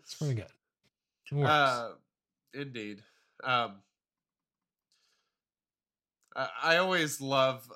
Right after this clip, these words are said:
Speaker 2: uh, the, uh, the write-in responses. Right off the top, there's two, uh, for more sultry female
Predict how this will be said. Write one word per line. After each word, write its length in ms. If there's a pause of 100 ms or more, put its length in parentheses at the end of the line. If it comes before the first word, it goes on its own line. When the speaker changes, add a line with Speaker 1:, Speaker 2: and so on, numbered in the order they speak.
Speaker 2:
uh, 440 (300)
the, 300
uh, 320 (1080)
the 200
write-in 480
responses. 800 (100)
Right 260
off 220
the 100
top, 360
there's 380
two, 540
uh, 260 (100)
for 380 (140)
more 380
sultry 460
female 640